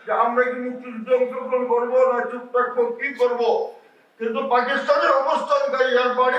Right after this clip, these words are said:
পশ্চিম পাকিস্তানে, সেই নেতা আমাদেরকে বলেছিলেন যে তোমরা মুক্তিযুদ্ধে অংশগ্রহণ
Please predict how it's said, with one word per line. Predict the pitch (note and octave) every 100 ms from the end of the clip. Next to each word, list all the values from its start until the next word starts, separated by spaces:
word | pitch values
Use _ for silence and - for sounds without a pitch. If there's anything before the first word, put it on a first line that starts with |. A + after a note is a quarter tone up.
| B3
পশ্চিম | - - D#4+ C4+
পাকিস্তানে, | C#4 C4+ - C4 B3 A3 - - - - D4
সেই | F4 D#4 C#4+
নেতা | C#4 C#4
আমাদেরকে | C4 C4 D4 D4+ D4 C#4
বলেছিলেন | C4 B3+ A#3+ B3 B3 B3
যে |
তোমরা | A#3+ A#3+ A#3
মুক্তিযুদ্ধে | A3+ - A3 G#3+ A3
অংশগ্রহণ | A3 A3 G#3 G3+ G3+ A3+ -